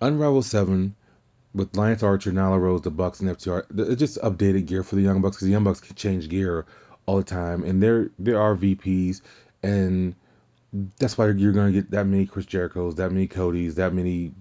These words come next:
Bucks, um, M J F. Like, these are just, like, these are the figures they know they're, they're probably gonna sell well. You know, even though they have a ton of talent,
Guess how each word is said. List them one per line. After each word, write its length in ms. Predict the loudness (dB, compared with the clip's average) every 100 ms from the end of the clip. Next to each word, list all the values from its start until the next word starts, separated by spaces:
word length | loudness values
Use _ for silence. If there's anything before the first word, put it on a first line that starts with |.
| -14 -2
Bucks, 580 | 0 0 -2 -10 -18 -14 -8
um, 520 | -6 -4 -4 -6 -8 -14 -20 -20 -12 -2
M 160 | 0
J 240 | 2 2 2
F. 180 | 0
Like, 80 | -2
these 180 | 2 4
are 80 | 4
just, 380 | 2 -2 -8 -6
like, 320 | -6 -8 -16 _ _ _ -2
these 220 | 2 2
are 40 |
the 60 | 2
figures 240 | 2 4
they 80 | 4
know 300 | 2 -2 -2
they're, 100 | 0 0 0
they're 140 | -2
probably 300 | -2 -4 -2
gonna 180 | 0 -2
sell 280 | -2 -4 -2
well. 360 | 0 -2 -4 -12 -20 -16 -2
You 100 | 2
know, 100 | 4
even 140 | 4
though 80 | 4
they 80 | 2
have 80 |
a 40 | 0
ton 360 | -6 -4 -2
of 80 | -2
talent, 540 | -2 -4 -2 -2 -4